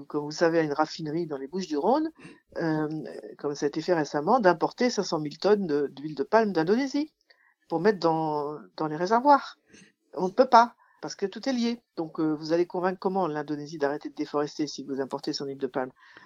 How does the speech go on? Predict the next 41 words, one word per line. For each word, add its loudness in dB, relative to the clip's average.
Voilà. 6
Euh, 2
on 4
peut -8
pas 6
continuer 0
à 6
importer 0
du -6
soja -2
transgénique, -4
c'est -10
un -4
sujet -6
que -10
je -14
connais -4
bien, 0
d'Argentine, -4
du -10
Paraguay, 2
pour 4
nourrir 6
les 2
poules, -6
les -2
vaches 0
et -6
les -6
cochons, -6
euh, -10
de -2
Bretagne, 4
euh, 0
parce -2
que 0
tout -2
est 4
lié. 4
Vous -20
voyez ? 0